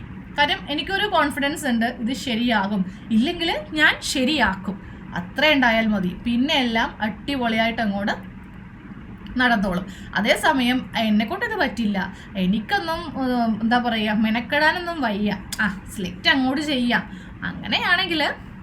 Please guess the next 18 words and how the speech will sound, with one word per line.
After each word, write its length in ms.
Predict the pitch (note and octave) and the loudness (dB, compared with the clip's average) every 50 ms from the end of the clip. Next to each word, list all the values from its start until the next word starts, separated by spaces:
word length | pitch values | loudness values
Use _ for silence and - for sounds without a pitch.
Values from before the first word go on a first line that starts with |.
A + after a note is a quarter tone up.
| - - - - - - - - - - - | -16 -16 -16 -16 -16 -14 -14 -14 4 8 8
അധിക 200 | F4 F4 G4+ G4+ D5+ B4+ F#4 | 8 8 8 4 2 4 4
നാൾ 180 | D#4 D4 C#4+ D#4 E4+ D4+ - - - C4+ | 4 4 4 4 2 -2 -4 -8 -2 2
വണ്ടി 280 | C4+ B3+ B3+ B3 B3 - - - A#3+ | 2 4 4 4 2 0 -2 -2 -2
ഓടത്തില്ല. 460 | A#3 A#3 A#3 B3+ B3 - A#3 F#3+ F#3+ F3+ - - - - - - - | 0 2 2 2 0 0 -2 -2 -2 -2 -4 -6 -10 -14 -12 -6 -2
ഇടയ്ക്ക് 260 | C4+ D4 C#4+ D4 E4+ D#4+ C#4 | 2 2 2 2 2 2 2
വെച്ചിട്ട് 340 | C4 C4 - C#4 A#3 D4 F#4 C5 - C#4+ | 2 0 0 -2 0 0 -2 0 2 2
ബ്രേക്ക് 280 | C4+ A3+ G#3 - G3+ A3+ | 2 2 2 0 -2 0
ഡൗൺ 200 | A3 A3 A3 G3 | 2 2 2 2
ആവും. 180 | F3 F3 F3 F3+ - - G#3+ G#3 | 2 0 -2 -6 -6 -2 0 2
നമ്മൾ 220 | G3+ F#3+ F#3+ B3 F#4 B4 G#4+ G4 | 2 2 2 2 0 0 0 2
ബ്രേക്ക് 260 | E4+ D4 D4+ - C4+ D4 | 2 2 2 2 0 0
ഡൗൺ 160 | D#4+ F4 G#4+ A4+ F#4+ E4 | 0 2 2 0 0 0
ആക്കാതെ 480 | F4 - - A4 G4 E4+ C4 D4+ F4 - - - - - - - - - - - - - - - - | -2 -2 0 2 2 2 2 0 -2 -4 -6 -10 -14 -16 -14 -14 -14 -14 -16 -16 -16 -16 -10 -2 0
തള്ളിക്കൊണ്ടാണെങ്കിലും 1000 | C#4 A#3 G#3 A3+ D4+ D#4 - G4+ F#4+ F#4+ G4 G4 F#4 E4+ E4+ D#4 D#4+ E4 - - - - - - - C#4 | 2 4 4 2 2 2 0 0 4 6 6 6 6 4 2 0 0 -2 -2 -4 -6 -12 -14 -8 -2 0
ഇതങ്ങോട്ട് 440 | A#3 D4+ D4+ C#4+ C4+ B3+ B3 C4 G#4+ B4 - - - - B3+ | 2 2 4 4 4 4 4 4 2 0 -2 -10 -8 -2 2
കൊണ്ടുപോകുക. 560 | A#3 A3+ A3+ A#3+ C#4 A3 A3+ G3+ F3+ F3 E3+ - - - - - - - - - - - - - - - - - - - | 6 6 6 6 6 4 2 0 -2 -2 -4 -8 -10 -12 -14 -14 -14 -16 -16 -16 -16 -16 -14 -14 -14 -14 -14 -14 -12 -10
അപ്പം 160 | - G3+ A#3 B3+ B3+ | -8 -6 -2 0 2
ഞാൻ 160 | B3 B3 C4+ | 4 4 2